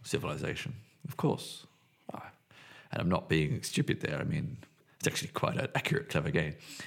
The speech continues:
Is, uh, I think in the early versions anyway, is when you start creating ceremonial burial and things like that. It's a sign that we treat each other as more than just a sort of unit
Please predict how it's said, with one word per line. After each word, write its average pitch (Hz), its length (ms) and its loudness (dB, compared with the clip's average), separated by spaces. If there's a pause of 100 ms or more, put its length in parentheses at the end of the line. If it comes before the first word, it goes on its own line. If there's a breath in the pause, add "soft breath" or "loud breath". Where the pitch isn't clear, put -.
(340 loud breath)
Is, 190 320 8
uh, 87 360 8
I - 40 2
think 113 180 4
in 101 60 8
the 87 100 8
early 92 160 8
versions 78 320 4
anyway, 80 320 6
is 78 100 2
when 82 160 4
you 82 160 4
start - 560 0
creating 82 420 4
ceremonial 82 580 6
burial 85 520 2 (100)
and 139 120 -4
things 160 240 -2
like - 200 -2
that. - 300 0 (480 loud breath)
It's - 200 0
a 80 40 2
sign 80 440 6
that - 360 2 (560 loud breath)
we 78 640 4
treat 85 240 4
each - 120 2
other 78 180 6
as 78 160 6
more 80 320 6
than 73 160 0
just - 260 -2
a 71 120 0
sort - 200 -2
of - 220 -6 (420 loud breath)
unit 82 560 6